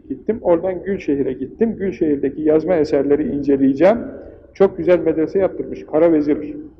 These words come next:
Paşa. Ni-, e, Gülşehir'den yetişmiş, sadrazam olmuş adam. Memleketine han yaptırmış, cami yaptırmış, kütüphane yaptırmış, medrese yaptırmış, çeşme yaptırmış.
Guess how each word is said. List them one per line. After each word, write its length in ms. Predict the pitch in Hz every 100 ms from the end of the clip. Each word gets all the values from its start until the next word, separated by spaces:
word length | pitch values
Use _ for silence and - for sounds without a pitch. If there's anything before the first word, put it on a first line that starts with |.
| -
Paşa. 460 | 123 - 202 247 - - - - _ -
Ni-, 220 | 147 151 -
e, 300 | 135 127 120 120 113 131 -
Gülşehir'den 600 | - 170 147 135 131 131
yetişmiş, 540 | 135 135 143 - 233 -
sadrazam 520 | 262 254 240 220 185
olmuş 260 | 147 139 156
adam. 280 | 202 247 - - - -
Memleketine 540 | 208 233 220 175 180 214
han 260 | 196 196
yaptırmış, 680 | 208 202 185 - 180 180 180
cami 360 | - 160 165 180
yaptırmış, 520 | 175 165 165 170 170 -
kütüphane 440 | 170 156 160 160
yaptırmış, 580 | 165 160 165 160 165 165
medrese 400 | 160 160 156 170
yaptırmış, 540 | 160 - 160 160 147
çeşme 320 | - 156 165
yaptırmış. 560 | 175 151 - 160 240 -